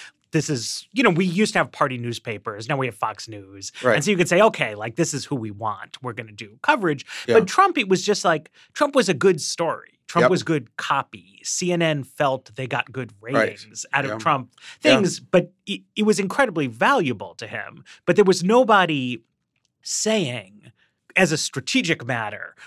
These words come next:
Speaker 1: "We would like to boost Donald Trump's
Speaker 2: No,
Speaker 1: fortune."
Speaker 2: even Fox News, even, even Fox News and talk radio, you know, conservatives were initial-, initially divided or hostile to him in many cases. That's right.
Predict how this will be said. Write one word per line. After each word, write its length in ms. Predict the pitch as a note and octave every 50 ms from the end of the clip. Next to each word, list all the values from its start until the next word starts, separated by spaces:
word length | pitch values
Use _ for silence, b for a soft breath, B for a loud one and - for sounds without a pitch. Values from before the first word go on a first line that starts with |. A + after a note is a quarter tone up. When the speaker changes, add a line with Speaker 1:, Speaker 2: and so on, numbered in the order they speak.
| B B
Speaker 1:
"We 140 | B2+ D#3+ F3
would 180 | C#3+ C3+ -
like 300 | G#2+ A#2 D3+ F3 E3+ - -
to 80 | - A#2+
boost 380 | G2+ A#2+ A#2+ A#2 G#2+ - - -
Donald 280 | C3 A#2 A2 G#2 G2
Trump's 240 | - - A2 G2+ A2+
Speaker 2:
No, 240 | A2+ A2 A2 A2 G#2+
Speaker 1:
fortune." 180 | G#2+ - D3
Speaker 2:
even 220 | E3 F#3 B3+ B3+ -
Fox 360 | - G3+ G3 G#3 G3+ - -
News, 600 | D#3 D#3 G3+ C4+ D4 B3+ C#3+ F#2 - - - - _ -
even, 360 | F#3+ G#3 F#3+ G3+ G3 F#3 F3 F#3+
even 260 | F#3 F#3+ G3 A3 G#3
Fox 360 | F#3+ - E3 D#3 E3 E3 -
News 260 | E3+ E3 D#3+ E3+ E3 F3+
and 100 | E3 -
talk 240 | - D#3 D#3 D3+
radio, 580 | D#3 D#3 D#3+ E3+ F3 E3+ E3 D#3 D#3 C#3 C3 B2+ -
you 60 | C#3+
know, 100 | C3+ C3
conservatives 720 | B2+ - C#3+ C3+ - - E3 G3+ A#3+ G#3 D3+ B2 A2+ - -
were 160 | C3 B2+ -
initial-, 640 | - A#2+ A2+ A2 A#2 C3 - F3 D#3 - - A2 - _ _ -
initially 640 | B2 A#2+ C3 D#3 E3+ - - D#3+ C#3 A#2+ A2 - B B B B B B -
divided 640 | A#2+ G#2 F#2+ G#2+ A2 A#2+ C#3 C#3 D3 D3 D3 C#3+
or 220 | C3+ A2+ B2 B2+ A#2+
hostile 460 | - C3+ F#3+ A3+ - - - G#3+ F3+
to 120 | - E3 D3
him 220 | - A#2+ G2+ G2+
in 100 | G2+ G2+
many 240 | G2 G2 G2+ G2+ G2
cases. 480 | - - G#2 G2 - - - - -
That's 260 | - A2+ A#2+ B2+ - -
right. 280 | D3 F3+ D#3 - -